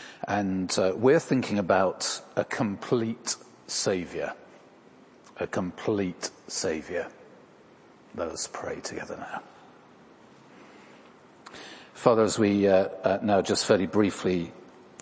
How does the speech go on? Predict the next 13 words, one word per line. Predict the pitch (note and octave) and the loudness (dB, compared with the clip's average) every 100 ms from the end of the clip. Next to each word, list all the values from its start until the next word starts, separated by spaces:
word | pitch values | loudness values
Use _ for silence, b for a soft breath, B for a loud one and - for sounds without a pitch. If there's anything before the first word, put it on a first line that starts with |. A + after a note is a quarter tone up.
| - - - - - | -20 -20 -20 -6 0
open | G2 - | 0 2
up | G2 - - | 0 0 -2
this, | G2 - - - | -2 0 0 2
uh, | F#2+ F2+ | 2 2
this | G2 - | 0 0
last | A2 G2+ F#2+ - | 4 6 4 2
reading | G#2+ F#2 F2 | 2 2 0
that | F#2+ | -2
we've | F#2 - | -2 0
had | F#2+ - | -2 -2
from | G#2 F2+ | -2 0
Isaiah | F2 G#2 F2+ F2 - - | 0 0 0 0 -2 -12
fifty-three, | - - - - D#2+ - G#2+ F2 E2+ | -8 -6 -6 -6 -6 -2 0 0 -2